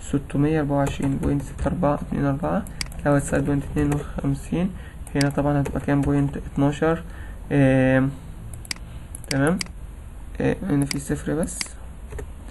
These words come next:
آه، الويب واحد من مية،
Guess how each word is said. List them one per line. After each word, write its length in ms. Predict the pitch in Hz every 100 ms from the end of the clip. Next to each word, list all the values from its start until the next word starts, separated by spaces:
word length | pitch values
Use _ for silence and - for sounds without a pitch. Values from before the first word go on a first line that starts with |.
| - - - - - - - -
آه، 500 | 139 139 139 139 139
الويب 380 | 143 139 151 165 - - - - - - - -
واحد 240 | 143 -
من 220 | 139 135 180
مية، 300 | 139 143